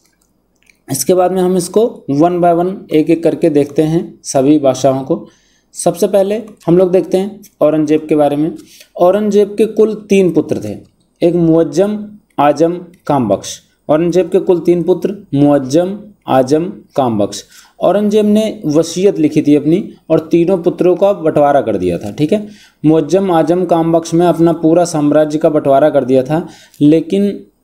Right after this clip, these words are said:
जैसा कि पहले भी मुगलों में होता आया था, इन तीनों के बीच में उत्तराधिकार की, का युद्ध हो गया, ठीक है। मुअज्जम, जिसका नाम बहादुर शाह था, उसने आजम के साथ सत्रह सौ सात में जजाऊ का युद्ध लड़ा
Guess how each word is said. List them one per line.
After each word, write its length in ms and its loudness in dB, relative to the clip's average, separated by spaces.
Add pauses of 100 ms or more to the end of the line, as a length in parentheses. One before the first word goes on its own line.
(120)
जैसा 360 0
कि 160 0
पहले 360 2
भी 80 0
मुगलों 440 2
में 260 0
होता 340 0
आया 200 0
था, 260 0 (300)
इन 340 2
तीनों 360 2
के 120 2
बीच 260 2
में 140 2
उत्तराधिकार 680 0
की, 220 2 (120)
का 120 2
युद्ध 260 -2
हो 140 -2
गया, 220 -6 (340)
ठीक 160 0
है। 120 -2 (320)
मुअज्जम, 480 0 (640)
जिसका 340 0
नाम 220 0
बहादुर 300 0
शाह 200 0
था, 320 -6 (720)
उसने 420 0 (380)
आजम 360 0
के 100 0
साथ 360 -2 (240)
सत्रह 380 0
सौ 80 -6
सात 300 0
में 340 -2
जजाऊ 380 2
का 140 0
युद्ध 200 0
लड़ा 260 0